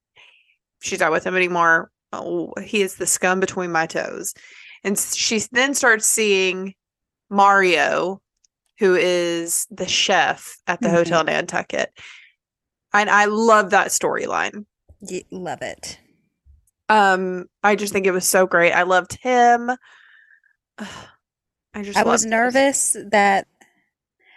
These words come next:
Speaker 2: I was nervous that he was having, like,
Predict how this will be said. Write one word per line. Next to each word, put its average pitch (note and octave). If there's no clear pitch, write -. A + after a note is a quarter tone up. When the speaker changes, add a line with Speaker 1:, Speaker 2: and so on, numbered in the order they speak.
Speaker 2:
I A#3+
was C#4+
nervous F#3
that F3
he G3
was F#3+
having, F3+
like, E3+